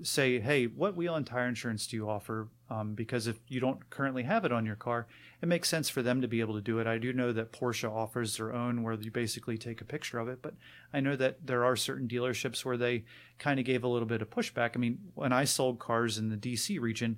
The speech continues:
sometimes if I sold a car to somebody in a different area, they would take it to another dealership. And then there would sometimes be some pushback, and I'd have to field phone calls and work out things just to make it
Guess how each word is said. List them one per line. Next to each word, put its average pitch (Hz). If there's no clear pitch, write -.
sometimes 120
if 113
I 117
sold 113
a 110
car 113
to 117
somebody 113
in 107
a 127
different 117
area, 117
they 110
would 113
take 117
it 113
to 120
another 113
dealership. 110
And 120
then 120
there 151
would 143
sometimes 127
be 127
some 113
pushback, 127
and 117
I'd 117
have 117
to 117
field 117
phone 117
calls 113
and 113
work 117
out 113
things 123
just -
to 123
make 117
it -